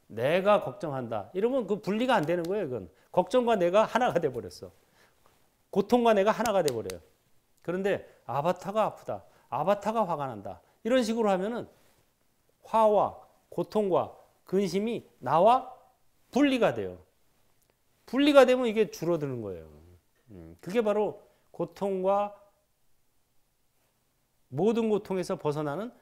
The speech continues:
비결입니다. 이건 헛되면 없어, 진실하다. 그래서 마하반야 바라미를 염하고 듣는다. 제일 좋은 방법은 관세음보살도 역시 이근 원통법으로,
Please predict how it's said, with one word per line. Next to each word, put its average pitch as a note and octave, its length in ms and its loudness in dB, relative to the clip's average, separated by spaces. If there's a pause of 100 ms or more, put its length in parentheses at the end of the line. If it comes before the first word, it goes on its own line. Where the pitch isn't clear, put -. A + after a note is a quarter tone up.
(200)
비결입니다. A#2+ 840 -4 (720)
이건 G#3+ 120 -10
헛되면 A3+ 380 -4
없어, F3+ 200 -6
진실하다. A#2 600 -10 (1400)
그래서 C3+ 480 -8 (340)
마하반야 A#2+ 680 -4
바라미를 A2 540 -12 (360)
염하고 A2+ 760 -8 (720)
듣는다. B2+ 760 -12 (300)
제일 B2+ 280 -8
좋은 A#2 240 -8
방법은 A2+ 460 -10 (300)
관세음보살도 F#3 720 -2
역시 E3 200 -8
이근 F3 360 -2
원통법으로, D3+ 880 -4